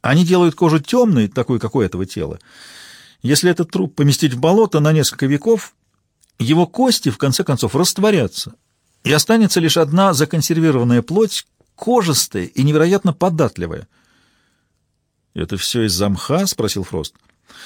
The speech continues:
"Он необходимая часть процесса. В торфяном мхе происходит химическая реакция между бактериями и полисахаридами. Он связывает клетки бактерий так, что они не могут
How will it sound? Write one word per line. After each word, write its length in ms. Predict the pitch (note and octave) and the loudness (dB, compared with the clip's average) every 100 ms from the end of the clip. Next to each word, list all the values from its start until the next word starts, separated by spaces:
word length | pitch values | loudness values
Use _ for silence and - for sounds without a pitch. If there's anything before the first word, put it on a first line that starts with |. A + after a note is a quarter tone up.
| - - - | -20 -20 -14
"Он 380 | - B2+ D#3+ G#3+ | -10 -4 0 2
необходимая 560 | A3 - G3+ D#3+ A2 | 2 2 0 2 0
часть 220 | G2 G2+ - | -2 -4 -4
процесса. 560 | G2+ - D2+ - - _ _ _ _ - | -6 -6 -10 -10 -16 _ _ _ _ -18
В 100 | - | -6
торфяном 440 | A#2 - F3+ F#3+ | -4 0 2 2
мхе 240 | D#3+ G3+ | 0 -2
происходит 480 | F#3+ E3 D3 F3 D#3 | 0 -2 0 -2 -2
химическая 560 | - E3 D#3 - - D3 | -4 -4 -2 -4 -2 2
реакция 400 | D#3 C#3+ - B2+ | 2 0 -2 -2
между 240 | B2+ A#2+ | -2 -2
бактериями 600 | A#2 C#3 - D3+ C3 A#2+ | -4 -4 -2 0 0 0
и 280 | A2+ C3 B2+ | 0 -2 -4
полисахаридами. 840 | A#2+ C#3 A#2 B2+ D#3+ F#3 G#2 D#2+ - - - - _ _ _ | -2 -2 -2 -2 -4 -2 -6 -8 -12 -20 -20 -20 _ _ _
Он 200 | B2+ D3 | -4 -2
связывает 640 | F3 - E3 C3+ B2 A2+ - | 0 0 2 2 2 0 -2
клетки 360 | C3+ C3+ - | -2 0 -2
бактерий 420 | B2+ B2+ - E3 B2+ | -4 -2 0 0 2
так, 180 | B2+ | -2
что 220 | - B2+ B2 | 0 0 2
они 180 | C3 | 2
не 80 | C#3 | 2
могут 340 | D3 C#3+ C3 | 2 2 0